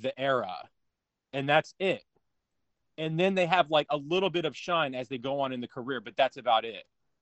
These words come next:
I think that there are artists that really just have standout moments. Like, for example, the Rolling Stones or, like, you know, E Street Band, like,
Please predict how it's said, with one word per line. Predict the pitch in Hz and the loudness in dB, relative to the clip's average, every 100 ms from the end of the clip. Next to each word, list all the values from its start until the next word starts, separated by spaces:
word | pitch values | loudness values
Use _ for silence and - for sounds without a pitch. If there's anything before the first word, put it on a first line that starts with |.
| _ _ | _ _
I | 139 | 4
think | 151 190 180 | 4 4 -2
that | 170 | 0
there | 151 | 0
are | 143 | 4
artists | 139 143 131 | 4 2 0
that | 139 120 120 | -6 -6 -6
really | 127 147 143 | -2 -2 -2
just | 110 127 - | -6 -12 -4
have | 139 131 104 | 2 2 0
standout | - - - - 151 147 - 127 127 | -20 -16 -8 0 2 0 0 0 2
moments. | 113 117 135 165 208 - _ _ _ | 0 2 2 2 -4 -8 _ _ _
Like, | 175 214 202 _ _ _ _ | 6 6 6 _ _ _ _
for | - 262 | 0 2
example, | 208 226 208 139 104 90 _ - | 4 2 -2 0 -4 -4 _ -2
the | 180 | 0
Rolling | 196 202 185 | 4 4 2
Stones | 165 - 214 190 185 180 165 139 | -6 -6 2 4 4 0 -4 -4
or, | 131 | -2
like, | 127 120 113 - | 2 0 0 -8
you | 151 | -4
know, | 120 113 - | -4 -4 -6
E | 190 | -10
Street | - - 175 127 | -8 0 0 2
Band, | 156 156 143 | 0 2 4
like, | 131 | 2